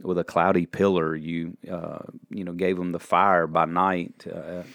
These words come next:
to, to give them light on the road which they, uh, which they were traveling. You came down from Mount Sinai. So all those different things, even in those laws and ordinances where it talks about in, you know, verse thirteen and fourteen and all that,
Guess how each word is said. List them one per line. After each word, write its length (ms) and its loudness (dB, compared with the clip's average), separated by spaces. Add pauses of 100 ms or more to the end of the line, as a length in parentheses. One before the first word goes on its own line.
to, 160 -8
to 140 -12
give 220 0
them 140 0
light 320 4
on 140 -2
the 80 -4
road 420 2 (340)
which 200 -2
they, 420 0
uh, 60 -10 (320)
which 280 -4
they 140 2
were 140 -2
traveling. 560 0 (140)
You 120 -10
came 320 -4
down 340 0
from 200 -10
Mount 300 -4
Sinai. 540 -4 (500)
So 340 0 (240)
all 220 -4
those 180 -4
different 300 -6
things, 280 -6
even 320 -4
in 140 0
those 240 0
laws 460 4
and 120 -2
ordinances 800 -2
where 140 -2
it 80 -6
talks 240 -4
about 220 -2
in, 180 -10 (360)
you 120 -10
know, 80 -8
verse 360 -4
thirteen 560 -2
and 140 -8
fourteen 520 -4
and 120 -8
all 180 -6
that, 260 -6